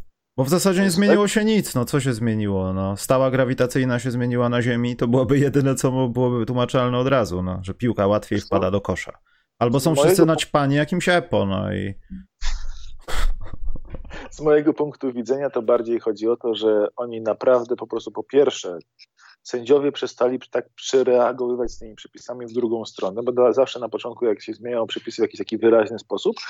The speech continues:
Speaker 2: to przez pierwsze dwa czy trzy tygodnie szkolą graczy pokazują: "A, teraz patrzcie, jak będzie wam ciężko", a potem wyluzowują i się wszystko tam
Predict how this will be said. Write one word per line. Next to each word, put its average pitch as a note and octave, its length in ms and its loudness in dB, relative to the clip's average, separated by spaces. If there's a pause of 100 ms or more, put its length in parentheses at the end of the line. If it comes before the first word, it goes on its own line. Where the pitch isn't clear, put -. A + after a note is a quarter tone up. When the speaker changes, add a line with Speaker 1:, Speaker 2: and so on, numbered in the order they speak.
(220)
Speaker 2:
to - 100 -8
przez - 180 -4
pierwsze E3 260 2
dwa C#3 180 2
czy - 120 -8
trzy - 180 -10
tygodnie C3 360 0
szkolą B2+ 380 0
graczy A#2+ 260 -4
pokazują: G2+ 500 -6
"A, G2+ 380 6
teraz F#2 260 -4
patrzcie, F2+ 320 -12
jak E2 60 -14
będzie E2+ 200 -16
wam F2+ 120 -12
ciężko", - 340 -8
a B3 40 -6
potem A3+ 280 -4
wyluzowują C3+ 640 6
i C3 60 -8
się A#2+ 120 -10
wszystko - 280 -12
tam B2 180 -4